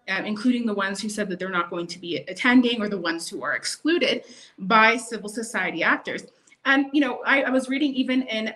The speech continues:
uh, this morning in Bolivian media, Página Siete, it's a right-wing outlet,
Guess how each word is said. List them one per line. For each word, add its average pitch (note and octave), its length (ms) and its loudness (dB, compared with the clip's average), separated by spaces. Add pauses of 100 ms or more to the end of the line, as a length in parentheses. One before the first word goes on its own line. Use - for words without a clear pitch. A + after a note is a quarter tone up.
uh, G3 200 -4
this G#3 220 -4
morning A3+ 480 -4
in G#3 180 -6
Bolivian A3 600 0
media, F3 580 -2 (960)
Página A3 360 -2
Siete, A#3+ 400 2
it's G#3+ 300 2
a G3+ 40 -4
right-wing G3 440 -2
outlet, F3+ 480 -2